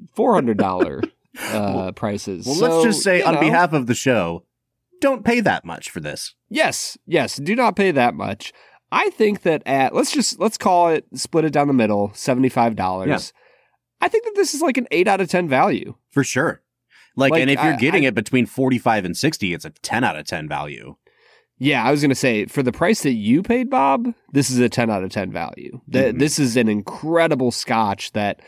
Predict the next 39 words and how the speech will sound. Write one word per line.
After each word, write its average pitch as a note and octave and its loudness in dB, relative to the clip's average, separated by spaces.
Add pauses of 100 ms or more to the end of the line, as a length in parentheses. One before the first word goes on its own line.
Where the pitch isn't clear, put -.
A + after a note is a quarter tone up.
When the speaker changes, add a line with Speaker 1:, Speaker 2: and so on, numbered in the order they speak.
(360)
Speaker 1:
at B2 0
seventy-five D3+ 0
dollars G3+ 0 (100)
is, C3 0
like, C3 2
a B2+ 4
really, A2+ 2 (180)
you B2+ -2
know, F#2 -6 (160)
solid C#3 0
deal. B2+ 0 (580)
If A2+ -2
you A#2+ -2
can A2+ 0
pay C#3 2
any A2+ 2
less G#2+ 0
than A2 -4
that, F#2 -6
Bob, F2+ -4
it, F#2 -8
that's, G2 -6
that's G2+ -4
a - -2
no-brainer. F2 -8 (420)
Speaker 2:
Brad, D#3 2
I'm D#3 2
coming C#4 2
out D#3 2
to C3+ 0
a G#2+ 2
forty-two D3+ 2
out G2+ 2
of F#2 -2
fifty G#2 -2
on D2+ -4
this. D2+ -4
This E3 0
is G#2+ 2